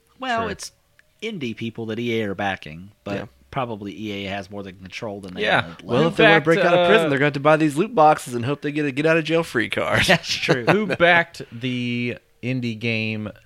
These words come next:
Speaker 2: that became a huge, huge cult <laughs> sensation? <laughs> Can't even say it without laughing. Um, that one, uh, in space with the, you're supposed to
Speaker 1: Oh, No Man's
Speaker 2: No
Speaker 1: Sky.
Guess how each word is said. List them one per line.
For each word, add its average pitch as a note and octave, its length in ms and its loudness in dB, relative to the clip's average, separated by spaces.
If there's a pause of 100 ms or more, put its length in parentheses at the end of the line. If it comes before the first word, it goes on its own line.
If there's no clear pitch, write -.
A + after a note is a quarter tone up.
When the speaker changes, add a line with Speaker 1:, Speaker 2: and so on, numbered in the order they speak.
(100)
Speaker 2:
that G2 180 -6
became G2+ 640 -6 (100)
a F#2+ 60 -10
huge, A2 840 -8 (460)
huge C#3+ 680 -4 (240)
cult A#2 380 2
<laughs> - 40 -20
sensation? - 1000 -6
<laughs> - 60 -20 (1200)
Can't C3+ 140 -8
even G2 180 -6
say F#2+ 180 -6
it F#2 40 -6
without F2 200 -6
laughing. F#2 400 -4 (380)
Um, A2 680 2
that B2 240 0
one, B2 460 0 (400)
uh, G#2+ 320 0
in G#2+ 140 -6
space - 540 -6
with A2 140 -16
the, G2+ 260 -6 (160)
you're G#2 120 -10
supposed - 260 -14
to G2 140 -10
Speaker 1:
Oh, C3 480 2
No C#3 140 4
Man's D#3 280 2
Speaker 2:
No A#2 100 2
Speaker 1:
Sky. A#2+ 40 -4